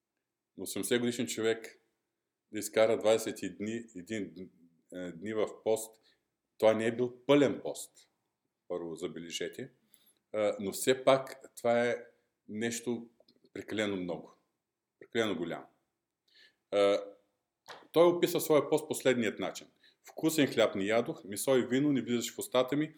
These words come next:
нито веднъж не се помазах, докато не навършиха цели три седмици.“ Въз основа на този текст, а и други някои текстови, така, в последно време става популярен така наречения Данилов пост от двайсет и един дена, в което,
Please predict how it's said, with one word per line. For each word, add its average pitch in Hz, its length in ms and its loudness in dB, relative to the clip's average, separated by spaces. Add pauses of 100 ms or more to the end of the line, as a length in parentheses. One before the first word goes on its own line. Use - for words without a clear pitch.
(280)
нито 143 200 2
веднъж 123 300 2
не 113 60 -4
се - 220 -4
помазах, 113 380 0
докато - 200 -10
не 110 60 -6
навършиха 110 400 -4
цели 117 320 -6
три - 120 -14
седмици.“ - 640 -10 (540)
Въз 113 100 -6
основа 165 380 2
на 117 280 -2
този 127 280 2 (120)
текст, - 360 -6 (100)
а 113 80 -4
и 120 100 -4
други 120 240 -6
някои 101 360 -6
текстови, 123 480 -4 (580)
така, 123 560 2
в 107 280 -4
последно 117 380 -2
време 117 440 0
става 117 280 0
популярен 120 480 -2
така 117 220 -4
наречения 113 300 -6
Данилов 110 520 -2
пост 101 280 -6 (840)
от 104 120 -10
двайсет 107 340 2
и - 20 -4
един 98 300 -4
дена, 107 240 -2
в - 80 -18
което, 120 420 0